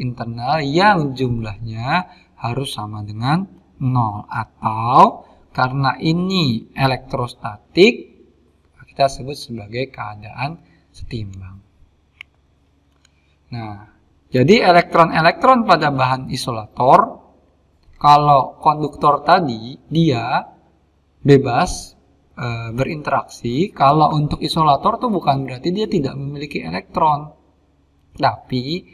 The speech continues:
elektron-elektronnya itu terikat kuat pada atomnya,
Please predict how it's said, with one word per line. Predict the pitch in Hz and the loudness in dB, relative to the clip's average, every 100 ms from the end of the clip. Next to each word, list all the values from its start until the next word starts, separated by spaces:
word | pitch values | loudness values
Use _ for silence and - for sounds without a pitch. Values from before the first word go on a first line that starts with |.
| _ _ _ _ | _ _ _ _
elektron-elektronnya | - 131 135 - 139 127 139 139 143 123 131 127 160 190 156 | -4 -2 -2 -2 -2 -2 -4 -4 -4 -4 -4 2 4 2 0
itu | - 190 190 | -8 -8 -2
terikat | 180 180 - 175 - | 0 0 2 0 0
kuat | - 226 208 196 - - | 2 6 6 4 -4 0
pada | 143 139 160 | 2 2 0
atomnya, | 165 - 180 190 185 165 147 147 | 0 4 2 2 0 -2 -2 -8